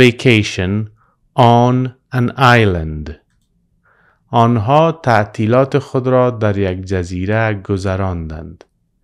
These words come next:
ویکیشن رخصتی یا تعطیلات را میگه.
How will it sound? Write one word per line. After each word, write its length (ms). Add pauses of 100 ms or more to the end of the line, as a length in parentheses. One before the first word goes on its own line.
(460)
ویکیشن 840
رخصتی 580
یا 240
تعطیلات 680
را 60
میگه. 300